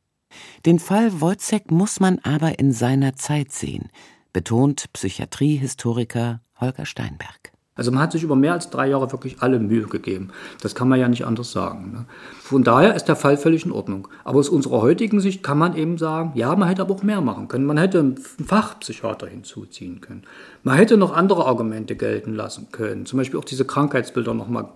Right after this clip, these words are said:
Speaker 2: genauer durchdenken können, ne? Also man hätte natürlich auch mehr machen können aus unserer heutigen Sicht. Aber aus der damaligen Sicht ist der Prozess völlig in Ordnung gegangen und es ist, äh,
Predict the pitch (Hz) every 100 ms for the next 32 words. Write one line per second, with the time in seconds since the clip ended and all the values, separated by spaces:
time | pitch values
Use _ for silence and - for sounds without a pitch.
0 | - 113 113 120 123 113 110 - 113 110
1 | - 107 107 - 107 104 104 104 104 107
2 | - - - - - 110 123 135 196 190
3 | 214 196 147 180 180 180 175 180 185 131
4 | 101 98 - _ - - - 127 101 101
5 | - 95 98 101 98 - _ - - -
6 | - - - 113 113 113 - - - 123
7 | 117 104 110 131 123 120 113 - - 110
8 | - 98 - 101 - 104 113 113 95 135
9 | 117 - - 104 101 101 107 - - -
10 | 262